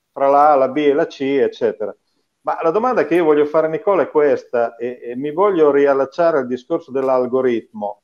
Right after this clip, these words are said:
perché la Federcalcio dice: "Vogliamo un parametro credi-, credibile", ma, eh, questo mi sta bene, ma dico, il calcio ti offre già cento parametri per valutare, eh,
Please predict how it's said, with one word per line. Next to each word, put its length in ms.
perché 540
la 100
Federcalcio 680
dice: 280
"Vogliamo 520
un 100
parametro 560
credi-, 440
credibile", 760
ma, 220
eh, 400
questo 260
mi 100
sta 160
bene, 280
ma 140
dico, 220
il 100
calcio 600
ti 100
offre 400
già 300
cento 420
parametri 640
per 200
valutare, 920
eh, 640